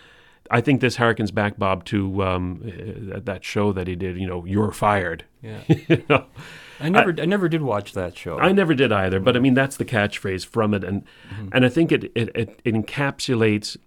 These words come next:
Speaker 1: his intolerance for incompetence. He's just not gonna take it, and I think that that's a, what the people wanna see and wanna, wanna, wanna hear from him. Quote, "Nobody knows the system better than me,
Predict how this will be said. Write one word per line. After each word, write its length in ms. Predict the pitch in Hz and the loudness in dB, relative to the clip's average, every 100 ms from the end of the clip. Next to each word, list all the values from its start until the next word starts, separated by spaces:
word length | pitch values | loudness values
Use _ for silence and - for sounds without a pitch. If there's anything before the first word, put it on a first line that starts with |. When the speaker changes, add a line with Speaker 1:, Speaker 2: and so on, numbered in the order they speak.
| - | -20
Speaker 1:
his 580 | - 120 107 101 - - _ _ _ | -4 0 0 -2 -6 -12 _ _ _
intolerance 880 | 135 175 170 113 90 87 110 - - _ _ _ | -2 -2 0 -2 -2 -6 -8 -10 -16 _ _ _
for 180 | - 127 | -2 0
incompetence. 680 | 123 139 147 123 98 - - _ _ _ _ _ | 0 -2 -2 -4 -8 -14 -20 _ _ _ _ _
He's 160 | 147 139 | -2 0
just 160 | 170 | 0
not 140 | 170 170 | 0 0
gonna 160 | 165 | -2
take 280 | 160 165 175 | -2 -4 -4
it, 120 | - _ _ - | -10 _ _ -4
and 120 | 113 | -2
I 60 | 113 | 0
think 200 | 143 143 | -2 -4
that 140 | 127 | -4
that's 200 | 131 127 | -4 -6
a, 100 | 139 - | -8 -8
what 200 | 139 135 | -6 -4
the 60 | 139 | -4
people 280 | 147 143 139 | -4 -4 -2
wanna 200 | 147 143 | -2 -4
see 220 | 143 165 | -4 -4
and 120 | 127 | -2
wanna, 240 | 113 107 117 | -4 -4 -6
wanna, 340 | 120 120 117 - | -4 -4 -6 -6
wanna 140 | 120 | -6
hear 180 | 113 147 | -2 -4
from 180 | 170 98 | -4 -6
him. 120 | 92 - - - - - - - - - - | -8 -10 -20 -20 -20 -20 -20 -20 -20 -20 2
Quote, 320 | 202 160 - - _ | 6 8 6 -4 _
"Nobody 300 | 151 185 175 | 2 4 6
knows 220 | 175 170 | 6 4
the 60 | 156 | 2
system 360 | 160 160 170 151 | 2 2 2 4
better 180 | 160 160 | 4 4
than 100 | 160 | 4
me, 300 | 175 107 | 4 2